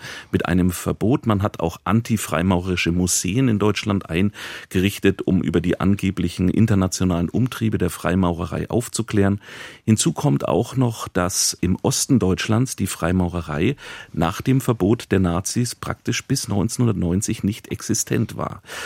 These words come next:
Und mir sind dann eben immer wieder auch Verschwörungstheorien im Osten Deutschlands begegnet,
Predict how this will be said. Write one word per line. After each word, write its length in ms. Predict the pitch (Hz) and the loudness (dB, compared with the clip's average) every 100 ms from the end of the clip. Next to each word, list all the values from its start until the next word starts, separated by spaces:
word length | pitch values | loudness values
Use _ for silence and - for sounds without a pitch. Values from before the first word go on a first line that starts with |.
| - | -10
Und 320 | - 90 85 - | -4 -2 -2 -2
mir 180 | 92 98 | 0 2
sind 260 | 120 131 | 0 0
dann 160 | 113 117 | 2 0
eben 300 | - 113 123 | 2 2 2
immer 260 | - 139 117 | 2 2 2
wieder 240 | 120 120 | 2 2
auch 120 | - | 0
Verschwörungstheorien 1200 | 107 104 - 98 123 - - 110 107 - 117 123 - - - | 2 0 2 2 2 -2 0 2 4 4 6 6 2 -10 2
im 180 | 117 135 | 4 4
Osten 320 | 113 - 107 | 2 4 6
Deutschlands 520 | 98 107 131 127 - | 6 4 2 0 0
begegnet, 680 | - 113 101 101 113 101 | 0 2 2 2 0 0